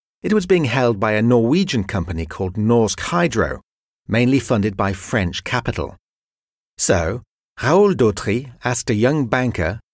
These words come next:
Jacques Allier, who was enlisted in the French Powder and Explosives Division,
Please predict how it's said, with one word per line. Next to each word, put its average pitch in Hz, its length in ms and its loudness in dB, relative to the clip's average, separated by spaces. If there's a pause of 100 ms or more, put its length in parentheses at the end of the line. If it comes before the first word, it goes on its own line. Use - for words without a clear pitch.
(200)
Jacques 107 420 -2
Allier, 110 540 0 (500)
who 135 80 2
was 127 120 4
enlisted 127 440 2
in 110 80 2
the 104 80 0
French 117 460 -2
Powder 110 380 -2
and 98 120 0
Explosives 156 580 0
Division, 110 460 -2